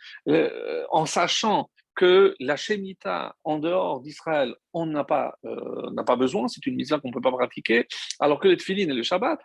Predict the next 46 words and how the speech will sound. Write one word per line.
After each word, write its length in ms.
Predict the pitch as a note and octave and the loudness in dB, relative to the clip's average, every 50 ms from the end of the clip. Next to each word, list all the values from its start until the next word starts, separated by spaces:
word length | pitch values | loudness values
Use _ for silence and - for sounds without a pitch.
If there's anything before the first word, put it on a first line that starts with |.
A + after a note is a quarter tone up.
| _ _ _ _ _ | _ _ _ _ _
pour 180 | - A2+ A2 B2 | -12 -8 -6 -6
ne 80 | A2+ A2 | -6 -6
prendre 260 | - - F#3 F3+ D#3 | -4 -2 -2 -2 -2
que 100 | - C3+ | -2 -2
deux 180 | B2 A#2+ A#2+ D3+ | -2 -2 -2 -2
exemples, 380 | F3+ G3 A3 B3 A#3 G#3 - - - - _ | -4 -2 -2 -2 -4 -4 -6 -12 -20 -20 _
c'est 300 | - - - - - - _ - | -2 0 0 0 0 -4 _ 2
tout 140 | D4+ F4+ | 4 4
le 80 | E4+ - | 4 4
temps 220 | - C#4 C#4 B3 | 4 2 2 2
et 80 | F3+ C3+ | -2 -4
toute 220 | - G#3+ G3+ - | -6 -8 -12 -6
notre 220 | - D#3 - - D#3 | -6 -6 -4 -4 -6
existence. 560 | C3+ B2+ C3 G#3 A3+ - - G4 G4 D#4 - | -6 -6 -6 -8 -8 -6 -6 -6 -6 -6 -6
Donc, 140 | - D3 - | -8 -6 -4
on 80 | C#3+ C3+ | -4 0
doit 140 | C#3 C3 C3+ | 0 0 0
respecter 420 | F3 E3+ - E3 D3+ - - E3+ | -2 -2 -4 -6 -4 0 0 0
le 100 | C#3+ C#3+ | 0 0
Shabbat, 340 | - - - - B2+ C#3 - - | -4 -4 -2 0 0 -2 -2 -6
les 100 | A#2 - | -10 -10
téphilines, 460 | - B2+ - - A3 B3 A#3 E3+ D3 - _ - _ _ _ | -10 -10 -6 -4 -2 -2 -2 -2 -4 -6 _ -20 _ _ _
peu 100 | - F3+ | 2 2
importe 420 | D#3+ C3 - - G3 G3 F#3 - | 2 2 2 2 0 0 0 -4
où 220 | - - D3+ C3 B2 | -6 -4 -2 -4 0
on 40 | |
va 160 | A2 B2 G#2 - | 0 0 0 -2
être. 220 | - - - _ _ _ | -4 -6 -12 _ _ _
Alors, 360 | - G3 A#3+ C4+ C4+ B3+ - _ _ _ _ _ _ _ _ _ _ _ _ _ _ _ _ _ - - - - _ | 0 2 2 2 2 0 -6 _ _ _ _ _ _ _ _ _ _ _ _ _ _ _ _ _ -20 -20 -20 -20 _
ça, 160 | - - G#3+ | 0 0 2
c'est 120 | A3 - G#3+ | 2 4 4
la 120 | G3+ F#3+ | 2 4
question 340 | - G3 F3+ - - A3+ G#3 | 2 0 -2 -2 -4 -6 0
à 40 | F#3 | 0
laquelle, 440 | D#3+ D3 - - D#3+ E3+ F#3+ G3+ - _ _ _ _ _ _ | 0 2 2 0 -2 -2 -2 -6 -12 _ _ _ _ _ _
malgré 720 | - C3 C3+ D3 D3+ D#3+ E3+ E3+ D#3+ D#3+ D#3 D3 F#3+ G#3 | -10 -6 -4 -2 0 0 0 0 0 -2 -2 -2 0 0
la 120 | F#3 C#3 A#2 | 0 0 0
réponse 460 | A#2+ C3+ C3 E3+ D#3+ D#3+ D3 - - - | -2 -4 -4 -4 -8 -8 -8 -10 -8 -6
apportée 380 | - B2+ - C3 C3 - D3+ B2+ | -4 -2 -2 -2 -2 -2 -4 -4
par 160 | - A2 A2+ | -4 -4 -2
Rachi, 420 | C3 C#3 C#3 - F#3+ G3 G#3 G3 _ - - _ _ _ | -2 -2 -2 -2 -4 -4 -6 -6 _ -20 -20 _ _ _
ben, 400 | B2+ B2+ D#3+ E3+ E3+ F3 F3+ - - | -4 -2 0 2 2 0 0 -4 -4
on 380 | - C#3+ C#3+ C#3+ D3 D#3+ E3+ - - | -4 -2 -2 0 -2 -2 -4 -8 -8
ne 200 | B2+ B2 A#2+ A#2 | -4 -2 -2 -2
sent 340 | - - - G#3 G#3 G3 - - | -2 -2 -2 -2 -2 -2 0 2
pas 240 | E3 D3+ E3+ G3+ | 2 2 2 0